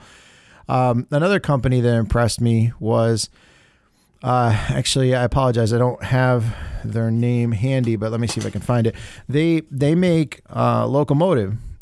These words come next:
and I was like, "Oh, okay," you know, and I was thinking, uh, it's actually called Godshall's Custom Machining,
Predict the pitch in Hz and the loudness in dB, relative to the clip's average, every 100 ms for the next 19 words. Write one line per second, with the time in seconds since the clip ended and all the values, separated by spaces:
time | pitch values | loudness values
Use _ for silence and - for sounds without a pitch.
0 | - 123 127 127 123 120 117 - - 113 | -4 0 2 2 2 0 -2 -8 -10 -2
1 | 123 131 120 127 120 208 139 135 127 120 | 0 2 2 0 0 0 2 0 2 2
2 | 123 123 123 123 120 - 135 127 127 120 | 2 2 2 2 0 0 -2 0 0 0
3 | 110 - _ - - _ _ - 117 113 | -2 -10 _ -20 -20 _ _ -4 0 2
4 | 110 113 131 127 147 - 131 135 120 107 | 0 2 0 2 0 0 0 0 0 0
5 | 120 127 139 - 139 131 - - 120 - | 0 2 0 0 0 0 -2 -2 -2 0
6 | 120 110 104 - 123 117 104 104 | 0 2 0 0 2 2 0 -2